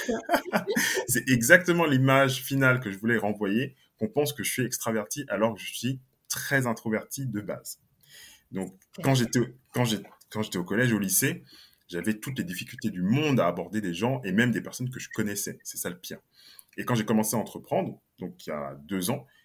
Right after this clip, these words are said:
Speaker 2: quand j'allais à un événement, euh, j'étais tétanisé. Je ne savais pas quoi faire. J'étais seul. Je me souviens encore, c'était l'année dernière, hein, seulement.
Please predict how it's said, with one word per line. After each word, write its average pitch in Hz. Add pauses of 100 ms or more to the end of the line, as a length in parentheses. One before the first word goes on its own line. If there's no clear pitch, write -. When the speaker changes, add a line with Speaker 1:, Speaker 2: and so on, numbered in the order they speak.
(200)
Speaker 2:
quand 90
j'allais 110
à 95
un 90
événement, 95 (360)
euh, 85
j'étais 80
tétanisé. 143 (480)
Je 95
ne 90
savais 87
pas 147
quoi 143
faire. - (360)
J'étais -
seul. 156 (360)
Je 90
me 87
souviens 110
encore, 110
c'était -
l'année 120
dernière, 107
hein, 92
seulement. 113